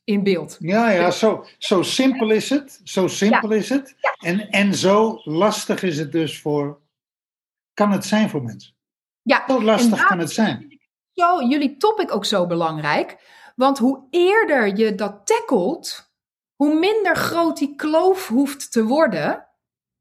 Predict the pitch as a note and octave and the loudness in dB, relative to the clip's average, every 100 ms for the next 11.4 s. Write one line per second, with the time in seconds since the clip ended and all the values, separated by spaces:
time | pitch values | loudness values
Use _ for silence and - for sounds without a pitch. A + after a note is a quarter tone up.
0 | _ _ D#4 C#4+ C4+ A3+ A#3+ A#3+ A3+ A#3+ | _ _ -4 -2 -2 -2 0 2 2 4
1 | A#3+ A#3 A#3+ A#3 A3+ A3 B3 C4 G3+ G3+ | 2 0 0 0 0 0 2 0 0 0
2 | E3 C4 B3+ G3+ - G3 F#3 F3+ - E4+ | 0 0 0 -2 -2 0 -2 -4 -8 -4
3 | D#4+ F3 D3+ D3+ D#3 C4 - _ - _ | -2 -2 -4 -6 -6 -8 -10 _ -20 _
4 | _ _ A3 C4 - E4 G#4 G#4+ C4+ C4+ | _ _ -4 -2 2 4 4 2 0 -2
5 | - D4 D#4+ - F#3 G#3 B3 C4+ D4+ B3 | -2 0 2 0 -4 0 0 2 2 2
6 | B3 D#4 G4+ G4 C4 A3 F3+ F3+ F#3 G#3+ | 2 2 0 0 0 2 0 -4 -2 -4
7 | - G#3+ G#3 G3+ F#3+ G3 B3+ E3+ - E3 | -2 -4 -4 -4 -4 -2 -2 -2 -4 -4
8 | D#3+ F3 F#3 G3 F#3+ - A3+ A#3 B3+ F4 | -4 -6 -4 -6 -6 -6 -4 0 0 0
9 | F#4 C4 G3+ D#3+ F3 G3 E4 F#4+ A#4 A#4+ | 0 -4 -4 -4 -4 -2 2 2 2 0
10 | A4+ F#4+ D4+ B3+ G#3+ E3+ F#3 F4+ E4+ G#3+ | 0 0 2 2 2 -2 0 0 2 0
11 | D#3+ E3 - | -4 -8 -16